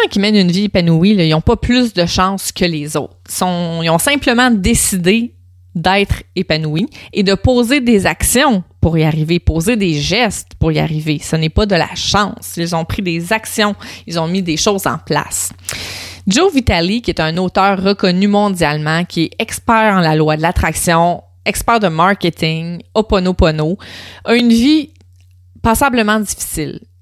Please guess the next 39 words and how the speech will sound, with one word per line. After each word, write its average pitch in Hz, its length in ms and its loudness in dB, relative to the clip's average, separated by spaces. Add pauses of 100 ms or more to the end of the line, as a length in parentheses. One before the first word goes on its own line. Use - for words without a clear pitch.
Et 196 80 2
même 294 200 2
à 269 60 2
un 214 80 4
certain 320 420 -2
moment, 208 220 2
il 254 120 2
était 185 180 2
sans 240 360 2
abri. 165 460 0
Il 170 180 0
était 254 240 2
dans 202 180 0
la 156 200 0
rue. 202 300 2
Il 165 120 0
n'avait 165 340 2 (100)
aucun 254 480 2 (240)
logement. 170 440 0 (1160)
Et 226 280 2
il 208 120 -2
est 247 60 -2
parti - 300 -2 (100)
de 220 180 0 (160)
complètement 247 760 -2
rien, 233 320 -2
puis - 180 -2
il 180 40 4
a 180 80 4
monté 185 480 2
un 180 240 2
empire. 170 720 2
Alors, 160 380 2
est-ce - 240 0
que 277 100 2
c'est 427 280 0
de 226 60 4
la - 160 0
chance ? 185 880 -4